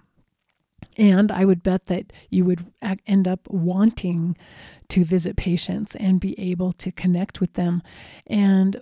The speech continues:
working with hospice, it's amazing. It is one of the best ways of coming face to face with this idea that we are mortal. None of us has any guaranteed amount of time here,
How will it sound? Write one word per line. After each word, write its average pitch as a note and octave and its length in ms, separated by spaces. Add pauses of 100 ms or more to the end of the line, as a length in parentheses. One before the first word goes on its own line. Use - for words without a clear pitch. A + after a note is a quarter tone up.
working A3 560
with A#3 160
hospice, F#3+ 580 (540)
it's A#3 200
amazing. F#3 840
It G#3+ 200 (100)
is G3 460
one F#3+ 460
of F#3 140
the F#3 80
best G3+ 460
ways F3+ 380
of - 200
coming F#3+ 320
face - 400
to A#3+ 100
face - 640 (540)
with F3+ 440
this F#3+ 320
idea A3 640 (320)
that F#3+ 180
we G3+ 200
are G#3 240
mortal. G3+ 640 (100)
None F#3 360
of G3+ 100
us G3+ 160
has G3 180
any F#3+ 400 (100)
guaranteed G3 640
amount F#3 440
of - 140
time G3+ 400
here, F3 500